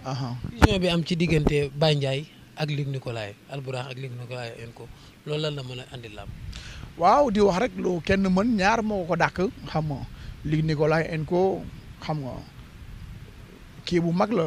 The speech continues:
Speaker 1: nu mu tuddati, structure bu mag la, Albourakh tamit, macha Allah, di structure bu mag, ku nekk xam na jéego yi def ci làmb. Ñoom ñaar nag bu ñu booloowee moom, beneen affaire lay doon vraiment, xam nga. Ba tax na ñu ngi ciy séntu événement bu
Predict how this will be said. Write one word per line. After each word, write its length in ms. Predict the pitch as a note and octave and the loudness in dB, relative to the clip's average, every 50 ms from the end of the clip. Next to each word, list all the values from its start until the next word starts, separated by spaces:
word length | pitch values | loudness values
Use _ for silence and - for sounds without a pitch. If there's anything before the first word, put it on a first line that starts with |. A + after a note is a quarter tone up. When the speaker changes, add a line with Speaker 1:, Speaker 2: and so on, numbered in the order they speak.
| C3 B2 B2 | 0 -2 -4
Speaker 1:
nu 80 | C3 D3+ | -4 -4
mu 100 | D#3 D3+ | -4 -4
tuddati, 380 | C3+ E3+ E3 E3 D3+ F3+ F#3+ G3+ | -2 -2 -2 0 0 0 0 0
structure 440 | - - - G3+ F#3+ D3 - F#3+ F#3 | 0 -2 -2 -2 0 4 6 6 6
bu 100 | F3+ F3 | 6 6
mag 180 | F#3 F#3+ F3 | 4 4 4
la, 200 | F3+ F#3 G3 A3 - - - - - - - | 4 4 2 2 0 -4 -16 -20 -20 -8 -4
Albourakh 380 | D3 D3+ D3 D3 E3 D#3 D3+ - | -2 0 0 2 4 4 4 4
tamit, 240 | - F#3 A3 D4 - - - - - - - - - | 2 2 2 0 -2 -8 -14 -18 -18 -18 -16 -10 -6
macha 260 | D3+ D#3+ D3+ - F#3 | -4 -2 0 2 2
Allah, 140 | F3+ F3 F3 | 2 2 2
di 140 | E3+ E3+ F#3 | 2 2 0
structure 360 | - - - F3 - - F#3 F3 | 0 -2 -4 -6 -2 0 0 2
bu 80 | F3 | 2
mag, 160 | F3 G#3+ C4 - - - - | 2 2 0 0 -2 -8 -8
ku 100 | - E3+ E3 | -4 -2 0
nekk 220 | E3+ E3+ D#3 D#3+ | 2 2 0 0
xam 160 | D3 D#3+ E3+ E3 | 0 0 0 2
na 80 | E3 D#3 | 0 2
jéego 260 | C#3 E3+ E3+ E3 E3 | 2 2 2 4 4
yi 140 | D#3+ D#3+ D#3 | 2 2 2
def 140 | E3 D#3 | 2 0
ci 80 | C3+ E3 | 2 2
làmb. 260 | D#3+ D#3+ D3+ C#3+ B2+ - - - - - - - - | 2 2 2 0 -2 -6 -10 -16 -18 -18 -18 -12 -8
Ñoom 120 | C#3 C#3+ D#3 | -4 -2 0
ñaar 160 | D#3+ E3+ F3+ | 2 2 2
nag 160 | A3 D4+ A#3+ | 2 0 -2
bu 120 | F3+ F3 | 0 0
ñu 100 | E3 E3 | 0 0
booloowee 440 | D#3 D3 E3 E3 E3 E3 D#3+ D#3+ D#3+ | 0 0 2 2 4 6 6 4 4
moom, 180 | D#3+ E3+ F#3+ - - - - - - - - - - - - - - - - D3+ D3 | 2 0 -2 -2 -4 -8 -16 -18 -18 -18 -18 -20 -20 -20 -20 -20 -18 -14 -8 0 4
beneen 180 | F3+ F#3+ G3+ | 6 6 6
affaire 280 | F#3+ E3+ D#3 E3+ E3 D#3+ | 4 2 2 0 0 0
lay 100 | D#3 D#3 | 0 0
doon 180 | D#3 D3 D3+ | 0 -2 -2
vraiment, 340 | C3+ C3 D#3 D#3 D3+ C#3 C3 | 0 0 0 0 0 -2 -4
xam 160 | B2 D3+ D#3+ D3+ | -4 -4 -4 -4
nga. 80 | B2 A#2 A#2 - - - - - - - | -6 -10 -12 -14 -16 -18 -18 -16 -12 -10
Ba 60 | B2+ | -6
tax 200 | C3 C#3+ D3+ D#3 | -4 -2 -2 0
na 80 | D#3 D#3+ | 0 0
ñu 160 | D#3+ E3 F3 | -2 -2 -2
ngi 80 | F3+ - | -4 -4
ciy 160 | - F#3+ F3 | -4 -4 -4
séntu 480 | D3 - F3+ F#3 F3+ D3 E3+ E3+ F3 F3 - - - - - - - - | -2 0 0 0 0 0 -2 -2 -4 -4 -6 -10 -14 -16 -16 -18 -10 -6
événement 540 | D#3+ D#3+ E3 E3+ D#3+ E3 E3 D#3+ E3 E3 E3 D#3+ | -4 -2 0 0 0 -2 -2 -2 -2 -2 -2 -2
bu 220 | D3+ D3 C#3+ D3 | -2 -4 -4 -2